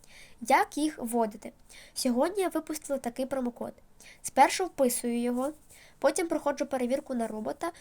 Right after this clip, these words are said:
та натискаю "Викупити". І все, у мене було вісім робаксів, а стало десять. Тепер, як їх виводити в гру? Спершу натискаємо на віздрав і сюди вписуємо число робаксів, яке ви хочете вивести.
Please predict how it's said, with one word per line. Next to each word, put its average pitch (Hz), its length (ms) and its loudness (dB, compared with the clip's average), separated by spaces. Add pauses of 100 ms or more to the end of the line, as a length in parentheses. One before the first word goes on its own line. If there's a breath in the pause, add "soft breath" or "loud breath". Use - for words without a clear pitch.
(180 loud breath)
та 269 100 6
натискаю 302 600 0
"Викупити". 226 560 -4 (520 loud breath)
І - 60 -6
все, 233 320 4 (140)
у 240 60 -6
мене 294 220 2
було 262 200 4
вісім 294 320 -4
робаксів, 349 440 -4
а 349 140 2
стало 269 320 2
десять. 220 440 -4 (540 loud breath)
Тепер, 147 340 4 (120)
як 254 400 4
їх 302 140 0
виводити 247 480 2
в 247 40 -2
гру? 233 220 -2 (540 loud breath)
Спершу - 420 4
натискаємо 294 640 0
на 254 440 0
віздрав 233 560 2 (100)
і 285 80 -4
сюди 254 340 0
вписуємо 262 500 -2
число 247 340 -2
робаксів, 226 520 -2
яке 254 220 0
ви 269 80 -2
хочете 262 400 -6
вивести. 277 420 -4